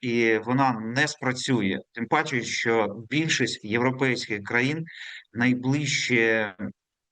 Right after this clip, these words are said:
роки, якщо навіть не місяці, буде переглядати і суттєво переглядати власні міграційні політики,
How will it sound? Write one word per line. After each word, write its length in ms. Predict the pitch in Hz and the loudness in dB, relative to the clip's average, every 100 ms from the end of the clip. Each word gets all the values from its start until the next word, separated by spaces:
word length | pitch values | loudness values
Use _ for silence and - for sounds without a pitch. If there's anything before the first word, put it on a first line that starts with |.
| _ - | _ -6
роки, 600 | 120 135 - 143 170 165 123 | -2 -2 0 2 2 -2 -6
якщо 280 | 107 - 120 | -6 0 2
навіть 320 | 120 113 117 | 2 -2 -4
не 100 | 117 | -2
місяці, 480 | 117 120 113 - 170 | 0 0 -2 0 0
буде 220 | 151 151 | 0 2
переглядати 760 | 151 139 135 127 156 160 123 | 0 0 0 0 0 0 -2
і 60 | 123 | -4
суттєво 720 | - - 151 143 185 151 117 | -6 -4 -4 0 2 2 2
переглядати 640 | 131 120 127 135 139 117 | 0 0 0 0 0 -2
власні 520 | 107 123 139 135 123 | -4 0 0 0 -4
міграційні 720 | 110 123 120 113 147 147 127 | 0 0 0 -2 -2 0 2
політики, 760 | 123 131 123 143 135 104 - | 0 -2 -2 -2 -2 -2 -2